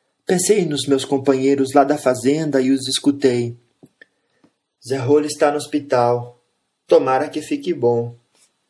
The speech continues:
O capataz nos disse que ao sair de lá ele irá embora. Já não serve mais para trabalhar."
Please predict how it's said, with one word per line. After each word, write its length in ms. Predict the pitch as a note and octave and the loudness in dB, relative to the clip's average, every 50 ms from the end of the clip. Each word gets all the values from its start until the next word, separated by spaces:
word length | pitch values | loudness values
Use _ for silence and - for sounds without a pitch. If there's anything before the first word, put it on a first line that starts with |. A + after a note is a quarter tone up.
| _ _ _ _ _ _ _ _ _ _ _ _ _ _ | _ _ _ _ _ _ _ _ _ _ _ _ _ _
O 100 | D3+ D#3 | -8 -4
capataz 640 | - F#3 F3+ F#3 F#3 F#3 F#3 - F3+ F3+ F3+ F3 - | -4 -4 -2 -2 -4 -2 0 2 2 2 0 -2 -4
nos 140 | C#3+ B2+ | -6 -6
disse 460 | - - B2 C3 C3+ C#3 C#3 - - B2+ | -4 -4 -2 0 0 0 0 -2 -6 -2
que 100 | - C#3 | -2 0
ao 100 | C#3 C#3 | 0 0
sair 260 | - D#3+ C#3+ C#3+ B2+ | 2 2 2 2 0
de 160 | A2+ A#2 A#2 | -2 -4 0
lá 380 | A2 A#2 B2 B2+ A#2+ - - - _ _ _ | 2 2 2 2 0 -4 -8 -14 _ _ _
ele 180 | - C#3+ D3 D#3 | -4 0 0 2
irá 180 | C#3+ D#3 D#3+ | 2 0 0
embora. 600 | E3+ E3+ D3+ B2 A#2+ A#2 A#2 A2+ G#2+ G2+ G2 - _ _ _ _ _ _ _ _ | -2 -4 -2 2 2 4 4 2 0 -4 -8 -16 _ _ _ _ _ _ _ _
Já 160 | - C3+ C3+ | -6 -2 -2
não 100 | D3+ D3+ | -2 -2
serve 340 | D3 - D#3+ D#3 D#3+ F3 E3 | 0 0 0 0 0 -2 -2
mais 280 | D3 B2+ B2 B2 A#2+ | -2 -2 -2 -2 -2
para 200 | - - B2+ B2+ B2+ | -2 -2 -2 -2 -2
trabalhar." 600 | - C#3+ C3 A#2+ C#3+ C#3+ B2 G#2+ G2 - - - | -2 -2 0 2 2 2 2 0 -6 -10 -14 -18